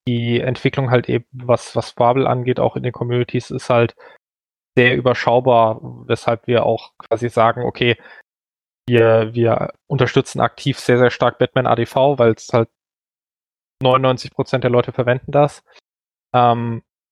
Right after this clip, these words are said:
und bei Babel, wir haben, wir haben den Support da, aber, ähm, er hat Ecken und Kanten, so auszudrücken.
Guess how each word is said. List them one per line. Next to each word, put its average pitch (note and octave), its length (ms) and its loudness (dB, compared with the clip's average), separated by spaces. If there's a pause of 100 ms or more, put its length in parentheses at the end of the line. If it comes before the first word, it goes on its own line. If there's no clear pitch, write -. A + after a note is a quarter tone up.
(160)
und A#2 760 -2 (220)
bei A#2+ 160 2
Babel, A#2+ 480 0
wir A#2+ 160 2
haben, B2 260 -4
wir B2 80 2
haben B2+ 140 0
den B2 100 -8
Support - 420 -4
da, C3 320 2 (420)
aber, A#2+ 720 4
ähm, A#2 300 -6 (960)
er A#2+ 200 0
hat B2+ 200 -4
Ecken B2+ 240 -8
und B2 140 -16
Kanten, A2 420 -12 (1700)
so A2 100 -4
auszudrücken. - 840 -14